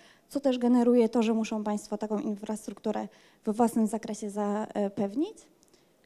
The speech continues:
E, natomiast mamy tutaj dowolną domenę, z której się logujemy i mamy nieograniczoną ilość użytkowników.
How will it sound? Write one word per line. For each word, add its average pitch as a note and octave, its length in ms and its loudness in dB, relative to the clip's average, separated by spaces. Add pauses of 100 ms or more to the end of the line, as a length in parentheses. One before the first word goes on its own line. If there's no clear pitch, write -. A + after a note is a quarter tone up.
(160)
E, A#3 380 2
natomiast D#4 540 2
mamy C4 640 6
tutaj A3 380 0
dowolną A#3 520 4
domenę, A3 520 2
z - 120 -20
której A3 300 -4
się A3+ 140 -2
logujemy G#3 520 2 (600)
i G4+ 40 -2
mamy E4+ 220 4
nieograniczoną B3 760 4
ilość A3 380 0
użytkowników. G3+ 840 -4